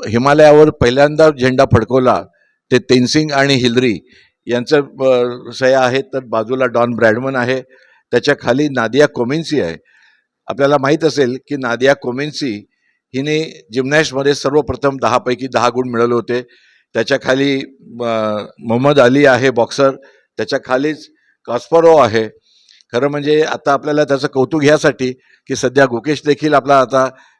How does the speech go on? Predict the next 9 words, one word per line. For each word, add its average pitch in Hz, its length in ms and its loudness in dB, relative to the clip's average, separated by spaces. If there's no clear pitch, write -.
अठरा 131 260 -2
वर्षाचा 131 400 -2
जगज्जेता 120 520 0
झालेला 117 400 2
आहे. 123 220 -2
बाजूला 120 360 -2
अशी 135 180 -4
अनेक 131 340 -6
आहेत. 123 220 -4